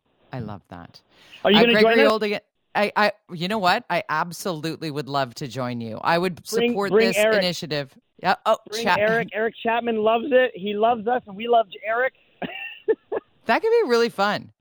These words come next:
Speaker 1: Maybe
Speaker 2: It
Speaker 1: we'll,
Speaker 2: would be.
Speaker 1: we'll pick a secret station and have something to give away or something cool like that. We'll, we'll work on, we'll devise a plan. And I know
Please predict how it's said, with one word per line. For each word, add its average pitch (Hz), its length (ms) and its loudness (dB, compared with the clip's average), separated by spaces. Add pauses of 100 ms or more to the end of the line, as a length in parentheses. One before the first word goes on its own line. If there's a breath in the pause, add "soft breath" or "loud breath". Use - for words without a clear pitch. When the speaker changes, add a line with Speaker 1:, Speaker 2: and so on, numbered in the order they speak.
(400)
Speaker 1:
Maybe 220 200 -2
Speaker 2:
It 285 60 -4
Speaker 1:
we'll, 269 100 4
Speaker 2:
would 180 80 0
be. - 80 -4
Speaker 1:
we'll 208 120 -2
pick 233 200 -2
a 247 80 0
secret 214 420 -4
station 170 380 -6
and 139 160 -4
have 139 160 -6
something 147 320 -6
to 123 60 -8
give 120 180 -8
away 117 360 -4
or 110 80 -8
something 127 300 -8
cool 135 180 -10
like 117 200 -6
that. 104 200 -2
We'll, 240 180 4
we'll 240 220 0
work 226 220 0
on, 185 200 -2
we'll 175 120 -4
devise 139 560 -2
a 151 120 -8
plan. 147 420 -4
And 196 120 -2
I 202 120 0
know 240 420 0